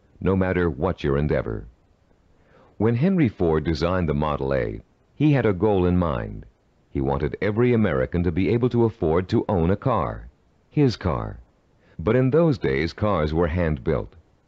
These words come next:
and the time and effort involved in making one resulted in a very expensive price tag. Ford knew he had to find a faster, cheaper way to build cars. So he patiently worked and planned out a radical new idea,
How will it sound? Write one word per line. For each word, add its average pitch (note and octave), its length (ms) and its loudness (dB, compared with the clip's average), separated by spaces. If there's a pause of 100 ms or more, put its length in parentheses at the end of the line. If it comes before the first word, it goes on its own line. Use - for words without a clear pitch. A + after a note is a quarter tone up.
and F#2 100 0
the G#2 60 2
time D3+ 340 0
and D3+ 160 -2
effort E2+ 340 0
involved E2 460 0
in E2+ 120 2
making D#2 380 -2
one A1+ 280 -6 (280)
resulted G2 580 0
in F#2 100 0
a F#2+ 60 2
very F2 400 2
expensive F2+ 600 -2
price A2 280 -2
tag. A1 320 -6 (1080)
Ford D#3 300 2
knew E2 240 4
he F2+ 120 4
had E2 160 0
to D2 60 -4
find D2 320 -2
a B1 60 -2
faster, G#2+ 560 -2
cheaper A#2+ 420 0
way C#2+ 240 0
to F2 100 -2
build E2 320 0
cars. C#2 540 -4 (540)
So - 180 -6
he B1+ 80 -2
patiently F2 540 0
worked F#2 440 0
and G#2 180 0
planned A2 300 0
out E2+ 280 0
a E2+ 100 2
radical F2 480 0
new F#2+ 280 4
idea, F2+ 540 0